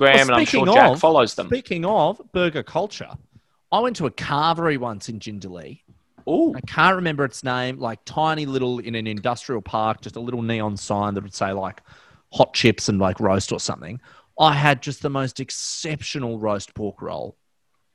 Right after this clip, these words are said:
Speaker 1: I love carveries. There, there, there needs to be more of them. They're making, I don't know if they're making a comeback, but I don't see a lot of carveries shut down. Like, there is, there is this identified, there's a carvery near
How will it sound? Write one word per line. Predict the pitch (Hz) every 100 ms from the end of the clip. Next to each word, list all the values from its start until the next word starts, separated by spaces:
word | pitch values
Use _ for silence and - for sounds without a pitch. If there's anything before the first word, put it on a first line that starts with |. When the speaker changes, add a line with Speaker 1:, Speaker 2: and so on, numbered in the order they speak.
| _
Speaker 1:
I | - 147
love | 131 131 127
carveries. | - 113 104 107 131 208 -
There, | 127 127
there, | 143 143
there | 147 143
needs | 139 139 151 175 165 -
to | 143
be | 131
more | 120 117 123
of | 117
them. | 127 117 110 _ _
They're | 123
making, | 123 147 175 190 165 147 - - - -
I | 190
don't | 277
know | 349
if |
they're | 277 208
making | 185 - 165
a | 123
comeback, | - - 139 131 113 -
but | 131
I | 143
don't | 214 208
see | 160
a |
lot | 139
of | 117
carveries | 120 120 117 107
shut | 92 - 117 95 -
down. | 90 98 190 - _ _ _ _ _ _ -
Like, | 131 131
there | 143 139
is, | 131 117
there | 135 131
is | 127 -
this | 123 131
identified, | 117 98 147 156 - 165
there's | 135 131
a |
carvery | - 160 180 165 151
near | 120 117 113